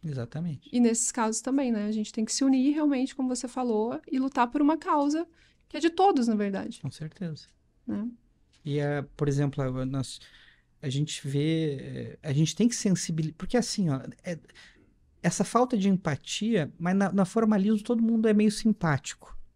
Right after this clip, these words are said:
Speaker 2: Uhum.
Speaker 1: Então, política, você vai falar com o governador, com o deputado, com o vereador, todo mundo vai ser simpático à questão da pessoa com deficiência.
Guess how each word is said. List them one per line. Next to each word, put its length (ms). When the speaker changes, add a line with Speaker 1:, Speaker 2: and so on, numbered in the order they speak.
Speaker 2:
Uhum. 280
Speaker 1:
Então, 180
política, 680
você 160
vai 140
falar 280
com 140
o 40
governador, 640
com 100
o 40
deputado, 600
com 120
o 20
vereador, 360
todo 220
mundo 160
vai 80
ser 160
simpático 720
à 60
questão 280
da 80
pessoa 280
com 100
deficiência. 680